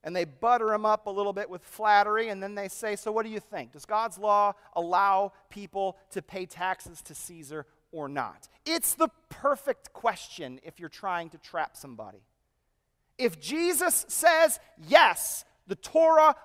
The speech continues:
allows it," he has scored points with the Herodians, but the religious leaders who thought taxes were oppressive would be offended, and so would the people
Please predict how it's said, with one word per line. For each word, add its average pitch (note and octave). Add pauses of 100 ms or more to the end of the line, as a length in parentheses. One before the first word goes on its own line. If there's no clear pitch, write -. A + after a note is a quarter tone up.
allows C4
it," F3 (200)
he C#4+
has C4
scored B3+
points E4
with C4
the B3
Herodians, A#3+
but F#3+
the F3+
religious F#3+
leaders E3
who G3
thought G3+
taxes A3
were F3+
oppressive D#3+ (200)
would G#3+
be A#3+
offended, A3+ (180)
and G3
so D#4+
would B3
the F3+
people C#3